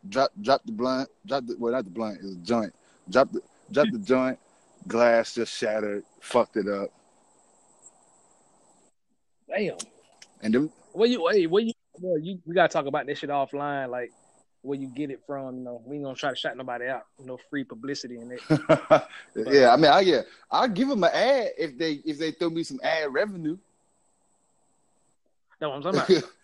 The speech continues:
Speaker 1: <laughs> I, I'm not opposed,
Speaker 2: That's what
Speaker 1: especially the
Speaker 2: I'm
Speaker 1: products that I use.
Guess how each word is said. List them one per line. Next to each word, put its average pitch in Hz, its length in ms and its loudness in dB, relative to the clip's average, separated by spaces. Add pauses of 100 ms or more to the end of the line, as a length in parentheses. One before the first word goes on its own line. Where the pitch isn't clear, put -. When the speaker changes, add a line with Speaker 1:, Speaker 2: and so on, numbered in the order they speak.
(140)
Speaker 1:
<laughs> - 540 -4
I, 151 80 -2
I'm 165 160 -6
not 156 160 -4
opposed, 156 500 0
Speaker 2:
That's 139 100 -6
what - 100 0
Speaker 1:
especially 175 120 -6
the 127 100 -2
Speaker 2:
I'm - 80 -12
Speaker 1:
products 165 360 2
that 151 120 0
I 151 140 0
use. 190 600 -6